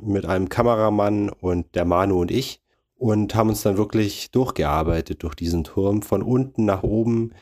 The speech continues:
vom Keller, wo ganz alte Gerätschaften stehen, die noch aus den siebzigern sind, zum Beispiel so eine Haussprechanlage, eine ganz veraltete,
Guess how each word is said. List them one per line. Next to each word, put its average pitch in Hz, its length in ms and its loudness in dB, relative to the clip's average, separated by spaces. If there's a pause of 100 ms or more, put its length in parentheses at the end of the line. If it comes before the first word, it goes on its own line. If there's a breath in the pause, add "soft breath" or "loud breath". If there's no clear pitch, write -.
(360 soft breath)
vom 95 300 0
Keller, 110 500 2
wo 95 240 2
ganz 98 240 0
alte 104 340 0
Gerätschaften 92 760 -2
stehen, 90 320 -2
die 87 100 0
noch 87 300 0
aus - 160 -2
den 92 160 0
siebzigern 90 580 0
sind, 92 380 0 (340 soft breath)
zum 85 160 -6
Beispiel 87 320 0
so 92 100 0
eine 87 200 0
Haussprechanlage, 90 1400 0 (540 soft breath)
eine 92 80 -8
ganz 90 260 0
veraltete, 90 720 0